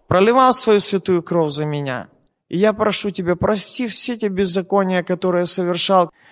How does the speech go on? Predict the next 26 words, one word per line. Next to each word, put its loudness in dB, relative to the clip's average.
Я 4
обратился 0
ко -2
Христу, -2
и 0
это 2
было 2
обращение 0
от -2
чистого 0
сердца. 0
Меня 2
не 2
волновало 4
абсолютно, 2
как 0
мне 2
жить, -2
что 2
мне 2
делать. 2
Мне 2
просто 2
хотелось 0
умереть 2
и, 4